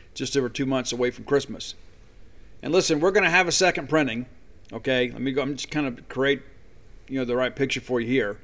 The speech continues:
You know, we're gonna sign books all the way through baseball season. I'll do some game day signings, you know, during, uh, during baseball season,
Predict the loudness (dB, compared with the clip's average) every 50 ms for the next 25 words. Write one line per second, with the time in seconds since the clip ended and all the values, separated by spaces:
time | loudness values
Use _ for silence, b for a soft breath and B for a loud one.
0 | b b b b b b b b b b b -6 -4 -2 0 2 2 2 2 2
1 | 2 4 4 2 4 4 4 4 4 4 4 4 6 6 4 4 2 -2 -2 0
2 | 0 0 0 0 0 0 0 0 0 0 -2 -2 0 -2 -4 -2 -2 -2 -2 -2
3 | -2 -2 0 0 0 0 0 0 0 0 -2 0 0 0 -2 -2 -4 -4 -6 -8
4 | -12 -12 -16 -20 -20 -20 -20 -20 -20 -10 -6 -4 -4 -4 -2 0 2 2 2 2
5 | 0 -2 -2 -2 -4 -4 -2 -2 -2 0 0 0 0 0 0 -2 -2 0 0 -2
6 | -2 0 -2 -4 -4 -6 -8